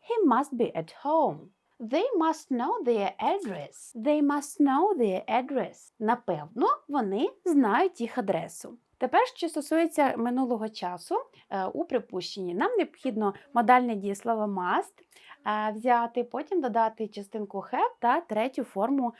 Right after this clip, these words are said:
е, дієслова. Третя фор-, форма дієслова — це третя коро-, колонка неправильних дієслів.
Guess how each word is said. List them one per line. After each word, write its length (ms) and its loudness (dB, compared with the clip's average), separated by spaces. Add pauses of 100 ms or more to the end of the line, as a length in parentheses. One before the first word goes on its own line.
(220)
е, 180 0
дієслова. 640 -4 (280)
Третя 260 2
фор-, 220 -2 (120)
форма 300 6
дієслова — 560 0
це 340 0 (440)
третя 320 2
коро-, 460 0
колонка 420 2
неправильних 540 0
дієслів. 480 -4